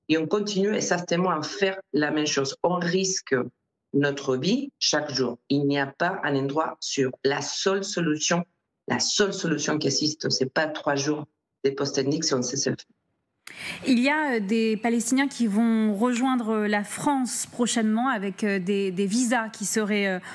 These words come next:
Speaker 2: en cours, euh, d'instruction. Est-ce que vous avez des informations concernant cela ?
Speaker 1: Non, on n'a, on n'a pas d'informations. Après, on, ça qu'on sait, c'est qu'il y a énormément de gens qui mériteraient des évacuations médicales parce qu'il n'y a pas les soins à l'intérieur des Gaza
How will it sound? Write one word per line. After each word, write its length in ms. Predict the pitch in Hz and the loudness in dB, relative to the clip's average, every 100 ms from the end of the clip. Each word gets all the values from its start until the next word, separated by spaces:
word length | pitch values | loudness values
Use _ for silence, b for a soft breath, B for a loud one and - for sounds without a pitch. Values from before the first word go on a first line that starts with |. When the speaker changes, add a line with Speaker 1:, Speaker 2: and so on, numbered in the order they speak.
| B - | B 0
Speaker 2:
en 100 | 226 | 0
cours, 380 | - 254 233 214 | 0 0 0 0
euh, 340 | 202 190 190 | 0 0 -2
d'instruction. 600 | 185 220 - 226 - 277 | 0 -2 0 -4 -2 -2
Est-ce 100 | 269 | 0
que 60 | 254 | 0
vous 140 | 220 | 0
avez 100 | 208 | 0
des 160 | 196 190 | 0 -2
informations 580 | 214 226 214 202 208 | -2 0 0 -2 -4
concernant 400 | 202 190 190 180 | -2 -2 0 0
cela ? 240 | 185 - 175 - - - - - _ _ _ _ - | -2 -2 -4 -8 -20 -20 -20 -20 _ _ _ _ -2
Speaker 1:
Non, 280 | 139 127 110 | 0 0 -2
on 40 | |
n'a, 160 | 123 120 - | 0 0 0
on 60 | |
n'a 100 | 123 | 0
pas 100 | 123 | 0
d'informations. 600 | 135 139 127 127 127 165 | -2 -2 -2 -2 0 -2
Après, 260 | 147 - 139 | -2 -2 -2
on, 260 | 131 123 | 0 -2
ça 200 | 117 135 | 0 0
qu'on 120 | 135 127 | 0 -2
sait, 160 | 156 | 0
c'est 160 | 151 139 | 0 -2
qu'il 200 | - 117 | -2 0
y 60 | |
a 180 | 120 120 b b _ | 0 -2 b b _
énormément 480 | 123 127 143 135 139 | 0 2 2 0 0
de 260 | 131 127 123 | 0 0 0
gens 340 | 120 147 147 | 0 0 0
qui 160 | 139 127 | 0 2
mériteraient 580 | 120 123 127 120 135 131 | 2 0 0 0 0 0
des 220 | 123 120 | -2 0
évacuations 460 | 127 120 131 139 | 0 0 -2 0
médicales 760 | 139 131 123 123 151 202 123 - _ _ _ | 2 2 -2 0 0 0 -2 -4 _ _ _
parce 120 | - 127 | -2 2
qu'il 120 | 131 | 2
n'y 60 | |
a 40 | 117 | 2
pas 120 | 156 | 0
les 100 | 143 | -2
soins 360 | 131 - 131 127 _ - | -2 0 0 -2 _ 0
à 60 | |
l'intérieur 420 | 117 117 127 120 | 0 2 0 0
des 120 | 120 117 | 0 0
Gaza 460 | 120 120 180 208 | 0 0 -2 -2